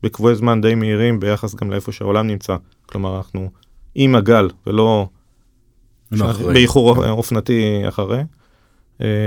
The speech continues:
Speaker 1: וזה מ-, חיכוך שמייצר למידה, מביאים ל-, פנימה את היתרון היחסי שלנו עם ידע בענן, עושים את ההתאמות לעולם התוכן הרלוונטי,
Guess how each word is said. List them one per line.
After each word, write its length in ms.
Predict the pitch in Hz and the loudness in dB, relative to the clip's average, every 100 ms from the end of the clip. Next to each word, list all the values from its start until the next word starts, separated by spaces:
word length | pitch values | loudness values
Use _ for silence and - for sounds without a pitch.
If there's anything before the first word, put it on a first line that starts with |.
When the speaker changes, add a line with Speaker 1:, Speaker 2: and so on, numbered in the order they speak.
| 107 | -2
Speaker 1:
וזה 260 | 98 104 120 | -4 -2 0
מ-, 280 | 120 - 113 | 0 -4 -8
חיכוך 380 | - - 151 - | -8 -4 -2 0
שמייצר 360 | 117 104 110 | -2 0 -2
למידה, 440 | 101 98 123 139 127 - _ _ - | -2 -2 -2 -2 -4 -12 _ _ -8
מביאים 340 | 110 101 123 113 | -2 2 2 2
ל-, 60 | - _ _ | -2 _ _
פנימה 360 | 127 127 120 104 | 0 2 4 2
את 120 | - | -2
היתרון 400 | 98 110 110 110 | -4 -2 -2 -2
היחסי 240 | 104 104 | -4 -6
שלנו 240 | - 104 98 | -6 -4 -4
עם 120 | 98 | -2
ידע 200 | 107 104 | 0 0
בענן, 460 | 90 92 113 151 151 - _ _ _ _ | -2 -4 -2 -2 -4 -8 _ _ _ _
עושים 220 | - 131 | -4 -2
את 60 | 117 | 0
ההתאמות 560 | 104 107 110 104 - _ _ _ _ _ _ _ - | 0 2 2 0 -2 _ _ _ _ _ _ _ -8
לעולם 440 | 98 98 101 104 | -2 0 2 0
התוכן 340 | 104 107 - 104 | -2 -4 -4 -4
הרלוונטי, 680 | 92 95 95 147 143 131 | -2 -2 -2 -2 -2 -6